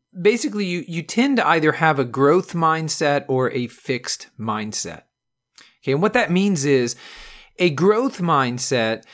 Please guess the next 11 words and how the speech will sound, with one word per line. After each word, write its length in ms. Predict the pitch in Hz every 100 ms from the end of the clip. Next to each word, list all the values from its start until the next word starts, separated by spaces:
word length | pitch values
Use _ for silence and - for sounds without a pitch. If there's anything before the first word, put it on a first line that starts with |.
| - -
is 260 | 165 151 151
where 400 | 160 165 160 156
you 340 | 160 175 247
feel 460 | - 220 214 208 175
that 160 | 156
you're 180 | 165 175
adaptable 1120 | 139 127 131 156 - - 156 175 175 170 170
and 220 | 143 131
flexible, 1040 | - - 147 190 - - 180 165 175 175 165
you 300 | 143 127 117
learn, 720 | 110 165 190 175 147 123 107